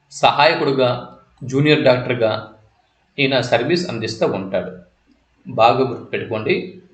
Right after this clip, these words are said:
సుదర్శను ఐ స్పెషలిస్ట్, ఆయన దగ్గర అసిస్టెంట్ డాక్టర్ సత్యం, ఈ విషయం గుర్తుపెట్టుకోండి.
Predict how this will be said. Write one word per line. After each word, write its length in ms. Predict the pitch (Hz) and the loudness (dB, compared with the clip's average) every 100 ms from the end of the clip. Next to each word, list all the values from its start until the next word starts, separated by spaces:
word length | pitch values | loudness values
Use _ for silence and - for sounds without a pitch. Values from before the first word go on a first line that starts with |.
| _ _ - | _ _ -14
సుదర్శను 920 | - 139 160 156 165 156 247 - - - _ _ _ _ - | 0 4 4 4 0 0 -2 -4 -12 -20 _ _ _ _ 0
ఐ 120 | 131 | 0
స్పెషలిస్ట్, 540 | 147 131 - 101 - 90 - - _ _ _ _ | 2 -4 -4 -8 -8 -12 -16 -20 _ _ _ _
ఆయన 240 | 127 127 135 | 2 4 6
దగ్గర 280 | 151 139 - | 6 6 2
అసిస్టెంట్ 480 | 127 - 180 - | 0 -2 -2 0
డాక్టర్ 480 | 127 127 - 151 170 - - _ _ _ _ | 4 4 4 -4 -4 -4 -14 _ _ _ _
సత్యం, 760 | - - - 110 95 - - - _ _ _ _ _ _ _ _ _ _ - | -4 -2 0 0 0 -6 -14 -20 _ _ _ _ _ _ _ _ _ _ -2
ఈ 60 | 127 | 0
విషయం 300 | 113 175 - | 0 -2 -4
గుర్తుపెట్టుకోండి. 640 | - 107 - 98 90 | -6 -10 -12 -12 -14